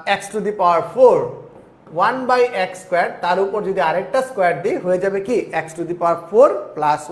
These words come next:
one by x to the power four। মৃণাল কুণ্ডু অ্যান্সার দিয়ে ফেলছে, দেখবো তোমার অ্যান্সারটা সঠিক হয় কিনা। সে অঙ্কের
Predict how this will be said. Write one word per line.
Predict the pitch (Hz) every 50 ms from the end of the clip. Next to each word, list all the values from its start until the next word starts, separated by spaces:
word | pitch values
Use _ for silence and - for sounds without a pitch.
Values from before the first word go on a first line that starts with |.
| 160 156
one | 156 156 151 156
by | 180 240 - 180 170 -
x | - -
to | 175 151 151
the | 151 - -
power | 151 143 139 - - -
four। | 247 226 170 - - - - - - - - - - - - _ - 165
মৃণাল | 190 240 247 269 269 277 262 269
কুণ্ডু | 269 269 269 254 277 269 285 277
অ্যান্সার | 220 208 208 214 - - 226 214 190 180
দিয়ে | 214 208 202 170
ফেলছে, | 185 175 160 - 160 156 143 139 190
দেখবো | 214 208 196 190 220 233 233
তোমার | 240 233 233 226 214 196
অ্যান্সারটা | 190 185 175 160 - 180 - - 180 180 -
সঠিক | - 226 214 - 226 208 170
হয় | 156 180 170 - -
কিনা। | 165 160 147 139 135 - - - - - - - _ _ - - - - - - - - - - - - - - _ - - - - - - - - - - - - - -
সে | - 226 240 254 262 240 247
অঙ্কের | 269 269 - - 277 269